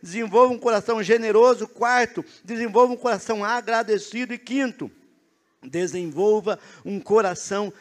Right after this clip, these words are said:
primiciador. O que que é primiciador? Amado, primícia quer dizer primeiro.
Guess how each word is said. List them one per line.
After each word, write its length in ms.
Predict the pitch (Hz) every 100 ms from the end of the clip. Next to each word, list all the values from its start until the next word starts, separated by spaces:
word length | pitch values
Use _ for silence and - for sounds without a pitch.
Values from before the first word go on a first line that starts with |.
| _ _
primiciador. 1000 | 220 269 240 220 226 - 214 170 151 147
O 180 | 113 -
que 120 | -
que 100 | -
é 60 | 240
primiciador? 880 | - 240 214 202 - 185 165 165 110 - _ _ _ _
Amado, 440 | 156 202 208 143 113 _ _
primícia 560 | 254 240 214 247 - 185
quer 140 | 190
dizer 140 | 175
primeiro. 640 | 196 214 196 190 196 135